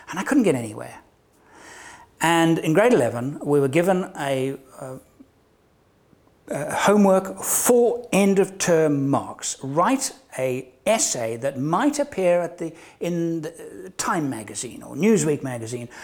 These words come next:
about the year's events. And I start set to, and I showed it to my father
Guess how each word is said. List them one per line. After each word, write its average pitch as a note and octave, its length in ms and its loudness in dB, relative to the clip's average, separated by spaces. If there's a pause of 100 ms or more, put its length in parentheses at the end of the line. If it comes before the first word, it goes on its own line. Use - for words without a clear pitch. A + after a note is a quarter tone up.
(200)
about F#3+ 540 2 (100)
the E3+ 200 0
year's D3 680 2 (120)
events. A#2 920 -6 (2500)
And D#3+ 120 6
I D#3+ 120 6
start - 500 0
set - 300 -2
to, C#4+ 420 4 (380)
and C#3+ 380 4
I C3+ 120 4
showed B2+ 260 0
it C#3 100 -10
to D#3+ 100 0
my F3 360 2
father F4+ 560 2